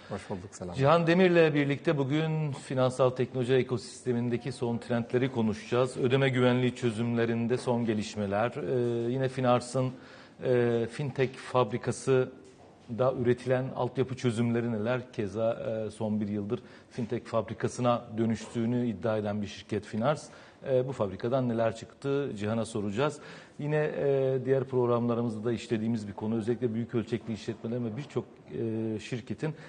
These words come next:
Speaker 2: finansal dönüşüm ihtiyaçları var. Burada bu ihtiyaçlar neler? Fintech'ler ne gibi çözümler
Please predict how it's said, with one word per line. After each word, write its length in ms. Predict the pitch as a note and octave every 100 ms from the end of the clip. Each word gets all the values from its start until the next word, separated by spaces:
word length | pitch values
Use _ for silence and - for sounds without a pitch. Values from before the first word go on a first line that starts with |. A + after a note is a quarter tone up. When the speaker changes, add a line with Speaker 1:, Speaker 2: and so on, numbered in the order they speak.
| -
Speaker 2:
finansal 520 | - D3 C3 D3 C3+
dönüşüm 360 | C3 C3 D3+ C3+
ihtiyaçları 600 | A2+ - A#2+ - B2+ B2
var. 320 | G#2+ A#2 A2
Burada 300 | B2 A#2+ A#2+
bu 100 | B2
ihtiyaçlar 520 | A2 B2 G#2+ - A#2+
neler? 200 | A#2 A2
Fintech'ler 540 | - B2 B2 A2+ A#2+ A#2
ne 60 |
gibi 200 | C3 A2+
çözümler 540 | - G2+ G2+ G2+ G2+